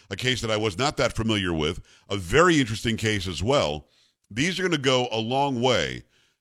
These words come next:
to show us here in this country and beyond exactly what social media is gonna look like in the future. So we've got Tracy Beanz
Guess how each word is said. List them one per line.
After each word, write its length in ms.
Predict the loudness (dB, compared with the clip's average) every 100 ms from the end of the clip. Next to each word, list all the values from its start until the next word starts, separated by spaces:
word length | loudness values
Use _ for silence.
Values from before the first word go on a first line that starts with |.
| _
to 140 | -4 -2
show 320 | 0 2 4
us 360 | 2 0 -6 -8
here 320 | -2 0 0
in 80 | 0
this 160 | -2
country 380 | 0 -2 -2 -2
and 80 | 0
beyond 500 | 0 0 -2 -8 -18 _ _ _ _ _ -4
exactly 680 | -4 -2 2 2 2 0 2
what 400 | 2 2 0 -8
social 400 | -2 2 2 2
media 180 | 0 0
is 80 | -2
gonna 120 | -2
look 100 | -2
like 160 | -2 -2
in 80 | -4
the 40 |
future. 320 | -4 -6 -6
So 140 | -6 -4
we've 100 | 0
got 240 | 0 -2
Tracy 300 | -4 -2 -2
Beanz 380 | -2 -4 -4